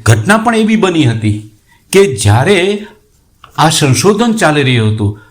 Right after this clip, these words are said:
હજી ડાયનામાઇટની શોધ નહોતી થઈ, એ સમય દરમિયાન એક પ્રયોગની અંદર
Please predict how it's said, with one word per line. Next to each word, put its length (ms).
હજી 400
ડાયનામાઇટની 800
શોધ 340
નહોતી 400
થઈ, 200
એ 100
સમય 400
દરમિયાન 440
એક 280
પ્રયોગની 580
અંદર 260